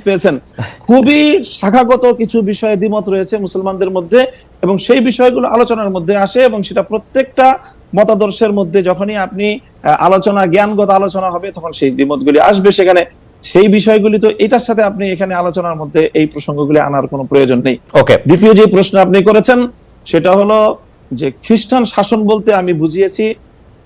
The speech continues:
Speaker 1: এখনকার যে শাসন, পশ্চিমা বিশ্বের শাসনকে বলছি পাঁচশো বছর ধরে। এর আগ পর্যন্ত আমি যেটা বলেছি যে,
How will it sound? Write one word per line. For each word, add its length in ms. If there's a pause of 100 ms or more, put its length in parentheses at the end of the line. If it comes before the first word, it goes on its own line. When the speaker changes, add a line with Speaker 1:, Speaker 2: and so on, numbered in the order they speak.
(100)
Speaker 1:
এখনকার 480
যে 120
শাসন, 500 (380)
পশ্চিমা 420
বিশ্বের 340
শাসনকে 460
বলছি 420 (160)
পাঁচশো 280
বছর 260
ধরে। 280 (440)
এর 160
আগ 200 (100)
পর্যন্ত 360
আমি 200
যেটা 200
বলেছি 480 (340)
যে, 260